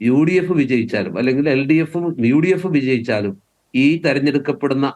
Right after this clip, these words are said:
ആളുകള് ഇന്ത്യയിലെ മതനിരപേക്ഷതയുടെ വക്താക്കളായി തന്നെയാണ് ഇന്ത്യൻ പാർലമെന്റിൽ എത്തുക. അതുകൊണ്ട് തന്നെ ഇവിടുത്തെ പോരാട്ടം ഒരു ഇന്ത്യൻ പോരാട്ടത്തിൻ്റെ, ൻ്റെ ആ ഒരു,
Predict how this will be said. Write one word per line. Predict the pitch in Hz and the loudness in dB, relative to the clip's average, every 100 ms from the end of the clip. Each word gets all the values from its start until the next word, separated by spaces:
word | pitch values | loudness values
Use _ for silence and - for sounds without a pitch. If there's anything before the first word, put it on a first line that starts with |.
| - | -2
ആളുകള് | 120 131 131 120 120 117 - _ _ _ | 2 2 2 0 0 -2 -8 _ _ _
ഇന്ത്യയിലെ | 127 131 131 131 | 0 2 2 2
മതനിരപേക്ഷതയുടെ | 123 131 135 120 120 120 117 117 117 117 | 0 0 2 0 0 -2 -2 -2 -2 0
വക്താക്കളായി | 120 113 120 117 117 104 107 104 | -2 -2 -4 -2 -2 -2 -2 -4
തന്നെയാണ് | 104 101 98 98 - | -2 -2 -2 -4 -6
ഇന്ത്യൻ | 110 107 107 | -6 -4 -4
പാർലമെന്റിൽ | 104 98 98 98 98 90 | -2 -2 -2 -2 -4 -6
എത്തുക. | 85 - 82 - _ _ _ _ - | -10 -10 -12 -16 _ _ _ _ -2
അതുകൊണ്ട് | 156 185 202 202 170 | 2 2 2 2 0
തന്നെ | 143 131 - _ | 0 -2 -6 _
ഇവിടുത്തെ | 139 147 170 175 190 | 0 2 0 0 -2
പോരാട്ടം | 190 147 135 135 - 113 113 _ _ _ _ | 0 0 2 0 -2 -6 -6 _ _ _ _
ഒരു | 135 135 | -2 2
ഇന്ത്യൻ | 151 180 196 | 2 2 2
പോരാട്ടത്തിൻ്റെ, | 175 151 147 - 143 151 139 143 143 - | 2 2 0 -2 -4 0 0 0 -2 -2
ൻ്റെ | 151 147 156 127 | -2 0 0 0
ആ | 135 | 0
ഒരു, | 143 143 139 135 | 2 2 0 -2